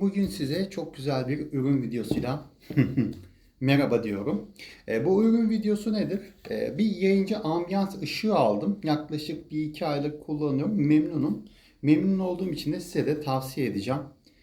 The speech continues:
Hiçbir sponsorluğum ya da hiçbir kazancım yok.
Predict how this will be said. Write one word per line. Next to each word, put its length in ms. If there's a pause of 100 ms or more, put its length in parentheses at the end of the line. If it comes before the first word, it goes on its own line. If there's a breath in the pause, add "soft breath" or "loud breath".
(240 soft breath)
Hiçbir 320
sponsorluğum 880
ya 100
da 40
hiçbir 320
kazancım 520
yok. 260